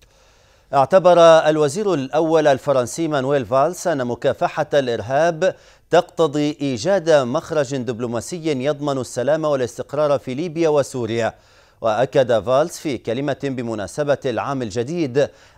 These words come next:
أن بلاده تخوض حربا ضد الإرهاب، مشيرا إلى استمرار عملياتها العسكرية في منطقة الساحل الإفريقي، إضافة إلى الشام، وذلك من أجل هزيمة المجموعات الإرهابية وتدميرها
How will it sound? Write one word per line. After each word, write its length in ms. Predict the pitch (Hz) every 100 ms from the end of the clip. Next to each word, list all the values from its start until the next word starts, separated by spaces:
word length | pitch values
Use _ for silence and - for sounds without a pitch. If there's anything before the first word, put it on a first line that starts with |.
| -
أن 140 | 147
بلاده 600 | 143 156 214 196 180 170 151
تخوض 400 | 151 - 185 156
حربا 460 | - 185 170 165
ضد 340 | 156 143 160 151
الإرهاب، 640 | 151 147 135 113 104 92 - _ _ -
مشيرا 460 | 101 - 131 143
إلى 240 | 185 175 104
استمرار 540 | - 117 117 151 147
عملياتها 680 | 113 120 117 123 147 147 127
العسكرية 760 | 107 - - 123 147 147 165
في 180 | 190 147
منطقة 500 | 110 98 - 160 143 -
الساحل 520 | 123 - 160 - 131
الإفريقي، 720 | 123 113 117 120 175 160 127 - - - -
إضافة 400 | 95 95 131 139 -
إلى 300 | 151 180 131
الشام، 600 | 101 - 139 147 180 185 -
وذلك 640 | 113 101 87 139 151 143
من 440 | 156 143 135 123 104 -
أجل 360 | 156 147 139 123
هزيمة 460 | 117 107 170 151 -
المجموعات 680 | 127 113 104 117 107 147 147
الإرهابية 560 | 123 117 127 160 147 -
وتدميرها 1120 | 120 120 190 185 160 160 143 127 127 127 113